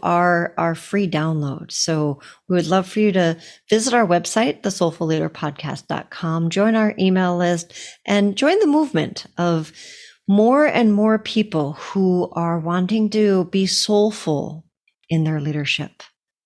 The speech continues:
And we would love to see you on that track with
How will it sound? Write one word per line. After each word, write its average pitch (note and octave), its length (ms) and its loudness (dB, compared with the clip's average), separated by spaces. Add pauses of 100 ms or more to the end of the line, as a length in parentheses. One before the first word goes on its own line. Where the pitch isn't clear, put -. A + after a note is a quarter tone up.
(100)
And E3+ 100 2
we F3+ 80 2
would F#3 220 0
love G3 140 2
to G#3+ 80 -4
see G3 340 0
you E3+ 260 2 (380)
on E3+ 160 2
that E3+ 240 0
track C#3+ 420 -6 (160)
with D#3 300 -6